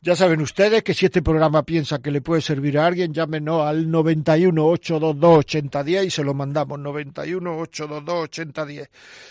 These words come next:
Si tienen alguna pregunta, lavidacomoes arroba radiomaria punto es. Si quieren verlo en podcast, entran en la web de Radio María, podcast, La Vida Como Es, y aquí dentro de un día o dos estará colgado.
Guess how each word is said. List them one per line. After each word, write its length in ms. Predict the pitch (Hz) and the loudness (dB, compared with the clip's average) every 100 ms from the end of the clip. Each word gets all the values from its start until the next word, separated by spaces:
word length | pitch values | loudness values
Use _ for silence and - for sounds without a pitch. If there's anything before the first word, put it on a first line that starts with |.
| - | -20
Si 160 | - - | -20 -10
tienen 240 | 156 160 | -6 -2
alguna 380 | 156 151 156 151 | -2 -2 -4 -4
pregunta, 520 | 139 143 185 196 202 | -4 -4 -4 -2 0
lavidacomoes 600 | 185 156 160 151 147 151 | 0 0 -2 -4 -4 -2
arroba 420 | 151 147 156 170 165 | 0 -2 -2 -2 -2
radiomaria 720 | 147 156 156 151 160 170 165 | -2 -4 -4 -6 -6 -4 -4
punto 560 | 165 170 165 151 165 | -4 -6 -4 -4 0
es. 320 | 175 170 - - _ - _ | 2 2 -2 -14 _ -20 _
Si 160 | - 127 | -16 -8
quieren 420 | 160 156 151 147 | -4 -2 -2 -2
verlo 300 | 151 160 147 | -2 -2 -4
en 100 | 135 | -6
podcast, 560 | 151 139 - 185 208 - | -8 -10 -4 -2 -2 -4
entran 380 | 156 151 143 | -8 -4 -4
en 80 | 143 | -4
la 60 | 139 | -8
web 260 | 139 156 | -4 -6
de 80 | 143 | -6
Radio 280 | 143 151 151 | -8 -8 -8
María, 440 | 143 135 175 185 | -10 -8 -4 -2
podcast, 680 | 185 202 139 - 180 202 185 | -4 -8 -12 -10 -6 -4 -6
La 120 | 170 143 | -6 -6
Vida 240 | 151 147 | -6 -8
Como 300 | 151 139 156 | -8 -10 -4
Es, 260 | 196 202 - | -4 -4 -6
y 80 | |
aquí 280 | 147 131 156 | -6 -6 -8
dentro 340 | 143 139 139 135 | -8 -8 -10 -10
de 240 | 139 135 _ - - - _ - | -10 -14 _ -20 -20 -20 _ -14
un 100 | 135 | -4
día 200 | 151 143 | -2 2
o 20 | |
dos 180 | 165 165 | 2 2
estará 400 | - 147 160 156 _ | 0 -2 -2 -4 _
colgado. 680 | 156 151 147 165 151 143 | -4 -4 0 0 -2 -6